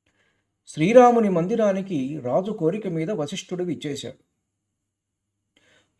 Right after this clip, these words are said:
రాముని చేత దీక్షా స్వీకారం ఏ విధమైన లోటుపాట్లు లేకుండా జరగాలని దశరథుడి కోరిక. అనుకోని విశిష్ట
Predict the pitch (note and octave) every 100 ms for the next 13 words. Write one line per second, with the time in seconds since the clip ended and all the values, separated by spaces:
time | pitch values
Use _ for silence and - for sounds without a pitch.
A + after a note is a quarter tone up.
0 | B2 D3 A3 A#3 A3 G3 F#3 D3 G3+ -
1 | G3+ F#3+ - F#3 F3+ E3 F#3 F#3+ C#3 F3
2 | F#3+ D#3+ E3+ D#3+ D3+ D#3+ E3+ D3+ F3 E3+
3 | E3 D#3 D#3 D3+ D3 D3 C#3 C#3 C3 D#3
4 | G#3+ G#3 B2 E3 D3+ B2 C3 - A#2+ C3+
5 | - - _ _ _ _ _ _ _ _
6 | _ _ - D3+ D#3+ D#3 D#3 C#3+ C3 C3+
7 | G3+ -